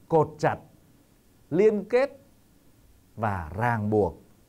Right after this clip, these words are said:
hai người để họ có thể ăn đời ở kiếp với nhau, dâng hiến chính cuộc sống cho nhau,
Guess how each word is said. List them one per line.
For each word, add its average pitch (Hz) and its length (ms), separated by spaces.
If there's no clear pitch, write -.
hai 156 240
người 92 260
để 104 100
họ 113 180
có 170 120
thể 113 180
ăn 156 280
đời 95 300
ở 85 220
kiếp 190 240
với 175 120
nhau, 165 260
dâng 190 240
hiến 202 320
chính 254 180
cuộc 131 200
sống 208 300
cho 220 100
nhau, 214 280